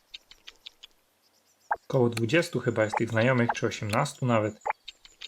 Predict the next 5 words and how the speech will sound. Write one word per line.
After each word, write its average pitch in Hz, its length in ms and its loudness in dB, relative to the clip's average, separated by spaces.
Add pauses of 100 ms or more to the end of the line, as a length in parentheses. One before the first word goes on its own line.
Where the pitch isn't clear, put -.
(1160)
Mamy 117 320 0
dopiero 120 320 4
czwartego, 117 600 4
więc 98 260 -6
troszkę 127 420 -2